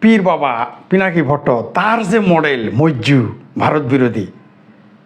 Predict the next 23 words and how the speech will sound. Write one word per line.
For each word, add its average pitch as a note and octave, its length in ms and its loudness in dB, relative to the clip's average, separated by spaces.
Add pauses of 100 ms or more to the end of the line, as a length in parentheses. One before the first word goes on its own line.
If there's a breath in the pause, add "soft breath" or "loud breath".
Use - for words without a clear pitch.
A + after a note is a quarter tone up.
(500 loud breath)
যে D#3 180 -2
ভারত - 340 -2
বিরোধী A3 340 2
মজ্জুকে G3 580 2
নিয়ে G3 160 2
এত - 220 -2
লম্বা D3 400 0
লম্বা F3 440 0
লেকচার C#3+ 360 0
ছাড়লো C3+ 340 -2
যে A#2+ 100 2
ম-, A#2 300 -2 (580 loud breath)
মজ্জু F#3 320 2
পারলে E3 280 -2
আমরা E3 320 0
কেন F#3 220 2
পারবো A2 380 -4
না? G2 140 -10 (160)
<laughs> - 1300 -8
এরা C#3 160 -2
ধরা A2+ 260 -2
খেয়ে A2+ 260 -4
গেছে। G2 240 -10